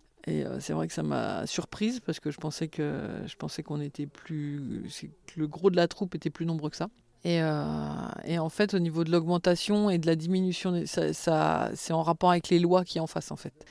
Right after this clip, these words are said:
Les lois liberticides, à chaque fois qu'il y a une loi liberticide, bah, forcément, euh, ça diminue un peu, parce que, euh,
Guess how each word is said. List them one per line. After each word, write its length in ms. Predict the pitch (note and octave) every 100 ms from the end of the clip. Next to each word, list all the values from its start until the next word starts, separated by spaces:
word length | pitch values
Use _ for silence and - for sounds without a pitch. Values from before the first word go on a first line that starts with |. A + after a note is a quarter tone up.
| - _
Les 100 | E3
lois 180 | E3+ F3
liberticides, 680 | F3+ E3 D#3 - F3 F#3+ F3+
à 40 |
chaque 180 | E3 E3+
fois 120 | -
qu'il 160 | F3 D#3
y 20 |
a 40 | D#3+
une 40 |
loi 120 | E3
liberticide, 640 | E3 D#3+ D#3 - - F3+ D#3
bah, 380 | D3 C3+ A2+ - - - - - -
forcément, 720 | - D3+ - E3+ F3 F3+ D#3
euh, 440 | C3 A2 F2+ E2+ - -
ça 280 | - - C#3+
diminue 460 | D3 D#3+ D#3+ D#3+
un 80 | D3
peu, 220 | D#3 G3+
parce 140 | G#3 -
que, 120 | D3+
euh, 540 | C#3+ B2+ A#2 - D#2+